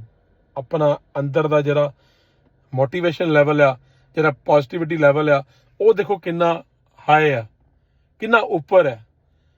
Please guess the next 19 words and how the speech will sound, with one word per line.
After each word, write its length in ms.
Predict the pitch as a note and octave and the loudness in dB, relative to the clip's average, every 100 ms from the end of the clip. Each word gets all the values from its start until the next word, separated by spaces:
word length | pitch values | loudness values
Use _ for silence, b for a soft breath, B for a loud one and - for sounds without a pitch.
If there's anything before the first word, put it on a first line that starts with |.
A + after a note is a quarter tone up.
| _ _ | _ _
ਕਿ 60 | - | -4
ਉਹ 100 | F#3 | -4
ਤਿਆਰ 400 | - E3+ F3 A3+ | -2 2 4 4
ਬੈਠੇ 260 | G#3+ F3+ F3+ | 0 0 -2
ਨੇ 180 | C3+ - _ _ _ _ - | -2 -8 _ _ _ _ -16
ਕਿ, 80 | D3+ _ _ | -16 _ _
"ਤੂੰ 140 | A3 A3 | -12 -2
ਦੱਸ 220 | G#3 E3+ | 0 -2
ਕੀ 180 | - F3+ | -6 -8
ਖਾਣਾ 260 | C#3 D3+ | -4 0
ਹੈ? 200 | C#3+ C3 - - _ A2+ - | 0 -2 -10 -20 _ -20 -14
ਤੁਸੀਂ 160 | F3+ | -10
ਚੜ੍ਹਦੀ 300 | - D3 E3+ | -6 -6 -6
ਕਲਾ 200 | F3 E3 | -6 -4
'ਚ 100 | E3 | -4
ਹੈਗੇ 260 | D#3+ C3+ G3+ | -6 -4 -6
ਹੋ? 120 | A#3+ _ _ _ | -8 _ _ _
ਠੀਕ 260 | - E3 G3+ | -10 -8 -6
ਹੋ?" 180 | C#4 | -8